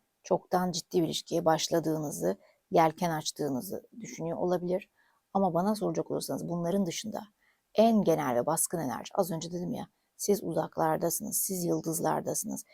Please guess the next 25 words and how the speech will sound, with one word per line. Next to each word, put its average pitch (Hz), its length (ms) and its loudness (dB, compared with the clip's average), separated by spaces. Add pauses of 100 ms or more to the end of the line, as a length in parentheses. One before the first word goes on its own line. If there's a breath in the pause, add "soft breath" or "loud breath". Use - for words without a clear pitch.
(260 soft breath)
ve 180 60 8
yüksek 185 440 2
dişil 156 200 -4
enerjisiniz. - 640 -4 (360 soft breath)
Aslında 202 460 2
bu 208 100 -4
kişi - 380 -2
sizin 160 580 -4 (380)
tam 214 260 2
da 160 260 2 (420)
kaçırılmayacak, 175 920 0 (260)
yaşı 175 260 -2
kaç 180 200 -4
olursa - 320 -10
olsun. - 220 -16 (640)
İlla 170 220 6
yarın 170 280 2
evleneceksiniz 156 640 -4
manasında 147 440 -4
değil 196 100 -2
ama 175 200 -4 (340)
aslında 202 300 0
kaçırılmayacak 175 840 0 (540)
bir 185 340 0
değer 180 380 6